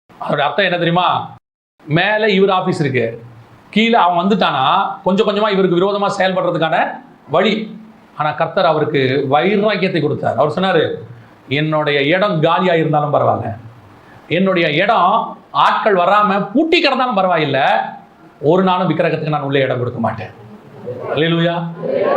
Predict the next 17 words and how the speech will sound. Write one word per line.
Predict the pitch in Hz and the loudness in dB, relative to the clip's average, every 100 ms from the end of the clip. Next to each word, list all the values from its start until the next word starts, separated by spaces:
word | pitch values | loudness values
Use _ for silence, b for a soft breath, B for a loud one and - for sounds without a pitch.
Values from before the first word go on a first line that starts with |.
| - | 2
இப்படிதான் | 180 180 208 | 2 2 0
பிசாசு | 196 185 175 | 0 0 0
ஆலோசனை | 170 190 170 165 | 0 0 0 0
கொடுப்பான். | 151 151 123 - - - - - | 0 2 0 -4 -14 -20 -20 -8
நீங்க | - 226 440 480 453 453 | 2 4 4 4 4 4
செய்ய | 403 415 | 2 4
வேணாங்க, | 370 277 202 285 156 - - - - | 2 2 2 2 0 -4 -12 -20 -14
அவங்க | - 147 220 311 | -4 0 2 2
செஞ்சுட்டு | 285 262 254 220 | 0 0 0 2
போவாங்க, | 170 131 117 - - _ _ _ _ _ _ | 2 2 -2 -14 -20 _ _ _ _ _ _
நீங்க | - 233 359 349 233 | 2 4 4 2 2
சும்மா | 285 320 | 0 2
கண்ணை | 226 277 | 0 2
மூடிட்டு | 269 277 | 2 2
ஓரமா | 254 226 233 208 | 2 2 2 2
நின்னுட்டீங்கன்னா | 214 226 220 208 | 2 2 2 0
போதும், | 165 - - | 0 -4 -6